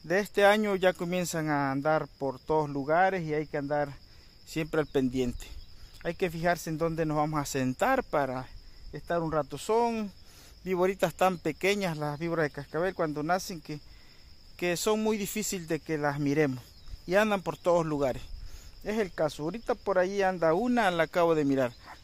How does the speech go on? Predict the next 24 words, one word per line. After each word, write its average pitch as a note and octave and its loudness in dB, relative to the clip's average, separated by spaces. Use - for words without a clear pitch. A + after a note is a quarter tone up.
Afortunadamente F3+ -2
está E3 -4
aquí E3+ -8
donde D3+ 2
ya D#3+ 4
limpié F3 -2
mis D#3+ -6
plantas D#3 -2
de C#3 -4
calabaza, C3+ 0
de F3+ -2
lo F3 -2
contrario F#3+ 4
ni E3+ -2
la D#3 2
hubiera D#3+ 2
notado. B2 0
Es F3+ -6
por F#3+ 2
eso F3 -4
que F3 0
hay E3 0
que D#3+ -2
tener D#3 0